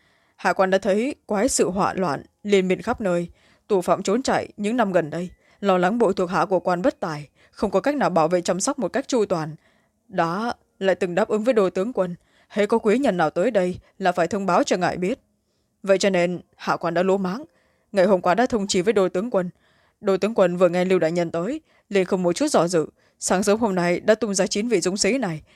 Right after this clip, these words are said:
Lưu đại nhân có thể xin đừng thấy lạ, chín vị dũng sĩ này tuy là không thần công cái thế bằng đại nhân, nhưng mà trung thành cần cẩn,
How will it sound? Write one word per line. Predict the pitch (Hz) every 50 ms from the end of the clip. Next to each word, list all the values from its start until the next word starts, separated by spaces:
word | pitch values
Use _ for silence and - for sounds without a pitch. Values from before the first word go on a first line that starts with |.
| _ _ _ _ _ _ _ -
Lưu | 196 196 190
đại | 185 160 165
nhân | 180 175 170 180 170 160 - _ _ _ -
có | - 233
thể | 226 196 165
xin | - - 220 202 196
đừng | 196 180 170
thấy | 185 202 214 262
lạ, | 247 185 147 - _ _ _ _ _ _ _
chín | - 226 220
vị | 214 202
dũng | 180 185 175 -
sĩ | - 165 214
này | 254 220 175 165 165 156
tuy | - - 214
là | 190 170
không | 175 - 247 233
thần | 226 208 160 160
công | - 180 175
cái | - 185 180 254
thế | - 226 233
bằng | 254 196 170 160
đại | 160 143 165
nhân, | 190 190 202 202 - _ _ _ _ -
nhưng | 208 214 202
mà | 185 156 156 170
trung | 180 - 254 240
thành | - 190 165
cần | - 180 165 160 -
cẩn, | 160 151 170 190 254